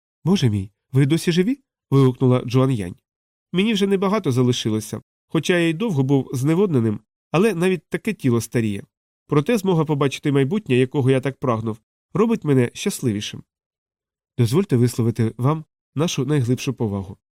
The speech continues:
відповів Лодзи. Я хотів би дещо обговорити з вами. Можливо, паростки любові існують іще десь, у найвіддаленіших куточках Всесвіту,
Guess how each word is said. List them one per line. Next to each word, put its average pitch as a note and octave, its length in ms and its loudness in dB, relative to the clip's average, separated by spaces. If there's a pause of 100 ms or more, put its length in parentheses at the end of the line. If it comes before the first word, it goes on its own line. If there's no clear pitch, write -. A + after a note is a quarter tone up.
(120)
відповів A2+ 420 0
Лодзи. A2 380 -6 (420)
Я C4 120 0
хотів A#3+ 280 0
би G3 100 0
дещо G3 280 0
обговорити E3+ 480 0
з B2+ 100 -6
вами. G#2+ 280 -2 (360)
Можливо, E3 400 0
паростки F#3 640 0
любові D3+ 520 0
існують F#3 460 -2
іще D#3+ 320 -4
десь, A#2 320 -2 (280)
у D#3+ 80 0
найвіддаленіших D#3 800 0
куточках D#3+ 440 -4
Всесвіту, - 580 -6